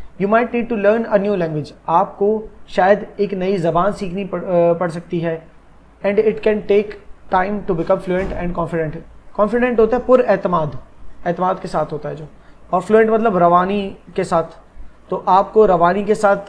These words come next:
और पुरएतमादी के साथ, अ, मतलब उस चीज़ को सीखने में, नई ज़बान को सीखने में वक्त लग सकता है, इससे मुराद ये है। तो अब ये तोड़ तोड़ के जब आप बनाएंगे फिर इसको पूरा जोड़ सकते हैं। आपको एक नई ज़बान सीखनी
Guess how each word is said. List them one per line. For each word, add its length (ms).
और 200
पुरएतमादी 560
के 80
साथ, 160
अ, 840
मतलब 480
उस 260
चीज़ 360
को 60
सीखने 340
में, 260
नई 200
ज़बान 280
को 100
सीखने 280
में 140
वक्त 200
लग 140
सकता 260
है, 80
इससे 160
मुराद 260
ये 60
है। 140
तो 60
अब 60
ये 60
तोड़ 240
तोड़ 140
के 80
जब 140
आप 80
बनाएंगे 280
फिर 120
इसको 160
पूरा 180
जोड़ 200
सकते 260
हैं। 100
आपको 280
एक 100
नई 240
ज़बान 320
सीखनी 500